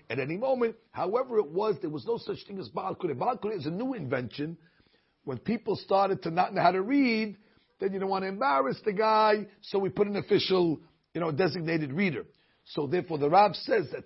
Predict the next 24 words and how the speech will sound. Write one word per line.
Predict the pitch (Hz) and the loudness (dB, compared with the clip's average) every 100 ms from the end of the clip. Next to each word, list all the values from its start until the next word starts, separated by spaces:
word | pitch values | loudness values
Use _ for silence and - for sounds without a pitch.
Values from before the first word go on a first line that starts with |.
| - - | -16 -6
since | 311 311 - | -4 -4 -8
the | 202 190 | -12 -8
initial | 170 185 254 - 240 233 202 - _ _ _ | -6 -4 -4 -4 -2 -2 -4 -10 _ _ _
enactment | 170 180 196 233 - - 196 175 | -6 -2 2 2 2 -4 -6 -4
of | - 147 | -4 -4
reading | 143 226 233 196 | -4 -4 -4 -6
Sefer | - - 226 226 196 165 | 0 6 8 8 2 6
was | 160 254 247 | 10 10 10
that | 160 175 | 4 2
the | |
guy | 214 | 6
himself | 269 233 285 | 6 8 4
reads. | 311 285 147 - _ _ _ - | 6 2 2 -10 _ _ _ -2
It | 208 | 2
wasn't, | 269 214 262 - - | 2 0 -4 -10 -6
it | |
wasn't | 202 247 240 - | -2 -2 -4 -8
instituted | 320 - 262 247 233 | -8 -8 -6 2 4
with | 185 | 4
a | 165 | 4
Shomei | 226 196 175 | 4 4 4
HaKaoneh, | 202 185 180 180 160 - _ _ | 4 4 6 6 6 4 _ _
uh, | 170 196 | 4 4
rule. | 180 190 143 | 4 2 0